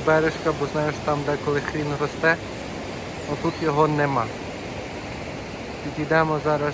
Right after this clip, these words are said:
ще до Малого озера і подивимося, що там є, як взагалі там зараз справа.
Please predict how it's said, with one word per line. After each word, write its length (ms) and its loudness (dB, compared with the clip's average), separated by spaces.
ще 180 2
до 220 2
Малого 400 4
озера 400 2
і 200 -6
подивимося, 540 -2
що 240 6
там 260 4
є, 240 2
як 160 2
взагалі 540 -2
там 280 2
зараз 280 2
справа. 500 4